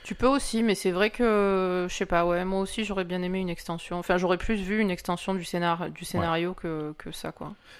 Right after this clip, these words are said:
Speaker 2: Bon, ça s'appelle Moon Crash, c'est disponible maintenant. Euh, tu peux
Speaker 1: C'est disponible tout de suite ?
Speaker 2: Ouais, ouais, c'est disponible tout de suite, mais c'est payant, mais c'est disponible tout de suite, tu peux aller,
Speaker 1: Combien
Speaker 2: euh,
Speaker 1: ça coûte ?
Speaker 2: euh, excellente question, je vais faire la recherche pendant qu'on parle de la suite. Euh,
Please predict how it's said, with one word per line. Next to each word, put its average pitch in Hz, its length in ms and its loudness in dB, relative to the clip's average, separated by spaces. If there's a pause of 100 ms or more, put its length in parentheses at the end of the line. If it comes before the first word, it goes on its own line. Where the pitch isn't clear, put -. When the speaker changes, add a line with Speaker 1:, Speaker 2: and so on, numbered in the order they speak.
(140)
Speaker 2:
Bon, 104 160 0 (240)
ça - 140 -2
s'appelle 156 280 4
Moon 135 220 4
Crash, - 460 -4
c'est - 180 -4
disponible 107 460 0
maintenant. 98 480 -4 (420)
Euh, 92 440 -4
tu - 120 -18
peux - 200 2
Speaker 1:
C'est 95 100 2
disponible 214 340 0
tout 285 80 -4
de - 60 -8
suite ? 415 180 -2
Speaker 2:
Ouais, 151 140 6
ouais, 131 80 6
c'est - 100 -4
disponible 139 320 8
tout 139 80 2
de - 60 -4
suite, 190 200 -2
mais 185 60 2
c'est 175 140 -2
payant, 120 300 0
mais 113 120 0
c'est 113 100 -6
disponible 120 320 2
tout 127 60 0
de 110 60 -2
suite, 123 160 -6
tu - 80 -10
peux 110 100 6
aller, 101 180 2
Speaker 1:
Combien 233 200 4
Speaker 2:
euh, - 20 4
Speaker 1:
ça 214 160 4
coûte ? - 400 -8 (480)
Speaker 2:
euh, 107 640 4
excellente 180 440 2
question, 156 440 2
je 127 100 0
vais 107 100 2
faire 92 280 0
la 90 160 -2
recherche 123 760 0
pendant 107 200 4
qu'on 104 160 -4
parle 123 200 2
de 104 60 0
la 90 100 0
suite. - 320 -4 (680)
Euh, 101 1000 0